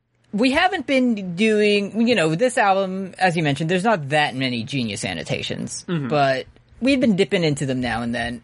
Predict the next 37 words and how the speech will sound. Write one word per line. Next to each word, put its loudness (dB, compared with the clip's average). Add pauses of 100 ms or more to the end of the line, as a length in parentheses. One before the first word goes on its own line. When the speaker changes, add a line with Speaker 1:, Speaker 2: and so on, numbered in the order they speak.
Speaker 1:
and 0
I 2
have, 2 (920)
either 4
I 4
learned 2
something 2
new 4
today, 2
or 2
someone 2
is 0 (440)
really 4
reaching. -4 (120)
Speaker 2:
Sure. -6 (520)
Speaker 1:
First 2
line 6
in 2
this 2
song, 2
"Six -2
weeks 0
better 2
than 4
me, 4
digging 2
a 0
hole 2
in 2
the 0
Michigan -4
Sea." -4 (840)
Uh, 6
Genius 2
user 4
Goshtrep 2
says, 2